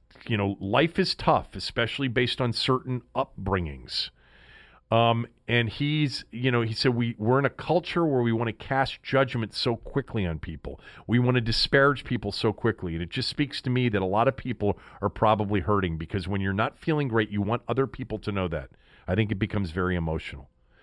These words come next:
Uh, really went on and on on radio this morning. This is clearly a response to the Antonio Brown situation,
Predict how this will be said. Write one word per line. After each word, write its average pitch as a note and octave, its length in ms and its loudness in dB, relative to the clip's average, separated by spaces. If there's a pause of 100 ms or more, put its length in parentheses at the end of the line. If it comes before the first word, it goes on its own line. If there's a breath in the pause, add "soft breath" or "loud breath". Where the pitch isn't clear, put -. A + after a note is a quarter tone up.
(560 soft breath)
Uh, G#2+ 360 6 (100)
really D#3+ 360 4
went A2 200 2
on A#2+ 200 2
and F2 120 0
on F2 360 0
on F2 140 -2
radio F2 360 0
this C2+ 260 -8
morning. C#2 400 -10
This B2 200 0
is - 120 -4
clearly C3 460 0
a E2 40 -2
response E2 540 -6
to F2 80 -10
the E2+ 120 0
Antonio E2+ 400 -2
Brown F3 280 2
situation, G#2 680 -2